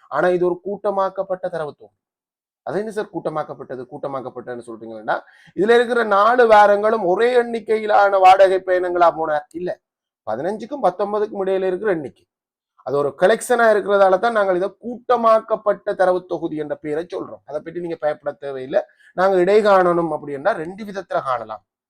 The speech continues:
ஒன்று எஃப் எக்ஸ் முறை. எஃப் எக்ஸ் முறை என்று சொன்னா நாலு கோலம் இருக்கிற மாதிரி அட்டவணை அடிக்கணும், ரெண்டாவது எஃப் டி முறை. எஃப் டி முறை கொஞ்சம் சிக்கலானதுதான்,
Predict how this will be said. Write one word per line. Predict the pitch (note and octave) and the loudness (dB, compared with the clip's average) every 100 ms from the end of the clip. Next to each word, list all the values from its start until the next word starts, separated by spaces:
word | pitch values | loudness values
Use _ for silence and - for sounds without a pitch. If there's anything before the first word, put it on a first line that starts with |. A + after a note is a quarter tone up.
| _ _ _ _ - | _ _ _ _ -2
ஒன்று | D#3+ G#3 G#3+ A#3+ B3 | -2 0 -2 -2 -4
எஃப் | F#3 - - | -8 -4 2
எக்ஸ் | A#3 A#3 - | 2 0 -4
முறை. | F3 C#3 | 0 0
எஃப் | B2+ D3 G3 | -2 -4 -2
எக்ஸ் | F#3 - | -4 -4
முறை | F#3+ F3+ | -2 0
என்று | F3+ F3+ | 0 -2
சொன்னா | F3 E3 G3 B3 D4+ _ _ - | -4 0 2 2 0 _ _ -8
நாலு | C#3 E3+ G#3+ A#3 A3+ | 0 4 6 4 2
கோலம் | A3+ F#3+ F#3+ F#3 | 4 6 6 4
இருக்கிற | F3+ F3 F3 | 0 2 2
மாதிரி | E3+ D#3+ | 2 4
அட்டவணை | D3 - D3 C#3 | 2 2 -2 -2
அடிக்கணும், | C3 A2+ A#2+ A#2+ B2 - _ _ _ - | -8 -8 -12 -12 -14 -18 _ _ _ -4
ரெண்டாவது | E3 G#3 G#3+ G3+ G#3 A3 - G3+ | -2 4 8 8 6 -4 -2 -4
எஃப் | G3+ E3 E3+ | -4 -10 -4
டி | B3 A#3+ | -2 0
முறை. | F#3+ D#3+ D#3+ F3+ | 4 6 4 2
எஃப் | F#3+ - | -10 -8
டி | G3+ B3+ B3 | -6 -4 2
முறை | B3 A#3 | 2 2
கொஞ்சம் | A3+ A#3+ A#3 - | 0 -2 -4 -6
சிக்கலானதுதான், | B3 - C#4 A3 E3+ C#3+ A#2+ | -8 4 6 6 4 2 -2